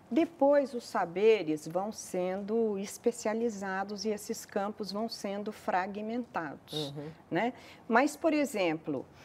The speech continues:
Speaker 1: ah, muitos, ah, desses naturalistas eram médicos.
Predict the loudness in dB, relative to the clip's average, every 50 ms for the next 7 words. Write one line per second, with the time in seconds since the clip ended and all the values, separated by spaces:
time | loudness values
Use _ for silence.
0 | -20 -20 -20 -20 -20 -4 2 4 6 6 6 6 6 4 4 2 0 -2 -2 2
1 | 6 8 8 8 8 4 2 0 0 0 0 0 0 -4 -10 -12 -12 -14 -2 2
2 | 4 6 6 6 4 4 2 2 2 0 0 0 0 0 -2 0 0 -2 -2 -2
3 | -4 -6 -4 -2 -2 -2 -2 -2 -2 0 0 0 0 2 0 0 0 0 -2 0
4 | 2 2 2 2 2 4 4 4 4 2 2 0 -4 -10 -12 -12 -14 -14 -14 -16
5 | -18 -20